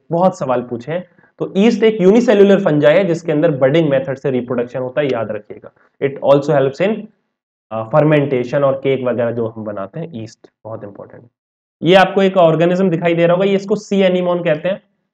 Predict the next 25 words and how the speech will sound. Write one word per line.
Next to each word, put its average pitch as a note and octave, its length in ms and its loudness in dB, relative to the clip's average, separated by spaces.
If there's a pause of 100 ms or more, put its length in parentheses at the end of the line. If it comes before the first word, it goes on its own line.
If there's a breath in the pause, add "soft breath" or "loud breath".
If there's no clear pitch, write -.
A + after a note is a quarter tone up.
(100)
इसमें E3 260 -2
भी G3+ 60 2
bud E3+ 300 2
की F#3 120 0
growth F3+ 280 0
होती E3+ 180 -2
है G3+ 60 2
और F3 80 -2
वहां D3+ 160 2
से E3 160 -4
दो D#3+ 180 -2
individual D#3+ 420 0
बन D#3 160 -2
जाते D#3 240 0
हैं। G3 340 -8
Real E3 280 2
में F3 120 -2
ये E3+ 120 0
कुछ E3+ 180 -4
इस E3+ 180 -4
तरीके D3+ 280 -2
से D3+ 100 -6
दिखाई C3 320 -6
देता A2+ 260 -6
है, F3+ 180 -8